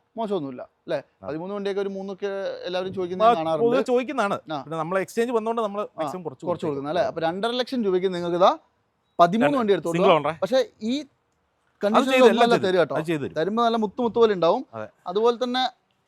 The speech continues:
Speaker 1: അമേസ് ന്യൂ ഷേപ്പ് അല്ലേ?
Speaker 2: അതെ, അതെ.
Speaker 1: ഇത് ഫുൾ ഓപ്ഷൻ ആണല്ലോ.
Speaker 2: ഏറ്റവും ടോപ്പ് തന്നെ രണ്ടായിരത്തി പത്തൊമ്പത് മോഡലാണ്.
Speaker 1: വി എക്സ്.
Speaker 2: അതെ, വി എക്സ്.
Speaker 1: ആ, എനിക്ക്, ആ, ഒമ്പതാം മാസം ഇറങ്ങിയ വണ്ടി അല്ലേ?
Speaker 2: അതെ, രണ്ടായിരത്തി,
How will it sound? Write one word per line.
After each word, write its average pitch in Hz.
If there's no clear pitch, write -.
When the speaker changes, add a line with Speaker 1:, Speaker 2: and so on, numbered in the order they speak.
Speaker 1:
അമേസ് 214
ന്യൂ 190
ഷേപ്പ് 170
അല്ലേ? 202
Speaker 2:
അതെ, 143
അതെ. 95
Speaker 1:
ഇത് -
ഫുൾ 226
ഓപ്ഷൻ 226
ആണല്ലോ. 196
Speaker 2:
ഏറ്റവും 190
ടോപ്പ് 185
തന്നെ 170
രണ്ടായിരത്തി 156
പത്തൊമ്പത് 156
മോഡലാണ്. 120
Speaker 1:
വി 180
എക്സ്. 180
Speaker 2:
അതെ, 123
വി 117
എക്സ്. 120
Speaker 1:
ആ, 220
എനിക്ക്, 240
ആ, 208
ഒമ്പതാം 214
മാസം 214
ഇറങ്ങിയ 143
വണ്ടി 139
അല്ലേ? 202
Speaker 2:
അതെ, 151
രണ്ടായിരത്തി, 170